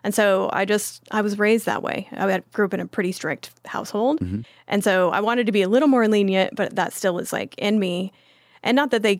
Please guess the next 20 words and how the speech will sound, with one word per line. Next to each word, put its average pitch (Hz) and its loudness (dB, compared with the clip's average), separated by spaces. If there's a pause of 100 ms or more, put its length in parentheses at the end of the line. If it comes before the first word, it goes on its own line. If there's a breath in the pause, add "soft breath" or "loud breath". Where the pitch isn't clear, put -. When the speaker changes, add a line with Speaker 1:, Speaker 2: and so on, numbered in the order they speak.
Speaker 1:
get 220 0
to 214 -6
just 185 -4
have 160 -2
sleepovers 196 0
all - -2
the - -6
time, 202 0
but 196 2
it - -2
was 208 2
a 208 0
moment 202 2
for 214 -4
me 208 4
to 196 2
be 196 2
like, 180 -2
"Oh, 226 4
actually, 202 0